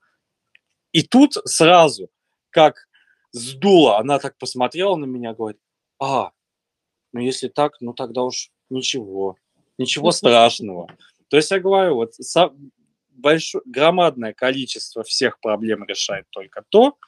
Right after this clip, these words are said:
что мы взаимовежливы и,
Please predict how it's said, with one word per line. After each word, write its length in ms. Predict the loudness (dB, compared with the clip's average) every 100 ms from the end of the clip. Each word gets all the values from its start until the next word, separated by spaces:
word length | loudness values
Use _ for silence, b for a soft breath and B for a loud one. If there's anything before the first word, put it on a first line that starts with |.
| _
что 200 | -6 -4
мы 240 | -2 -4 -6
взаимовежливы 1300 | -8 -4 0 -2 -4 -12 0 2 2 0 -6 -8 -12 _ _ _ -8
и, 160 | -8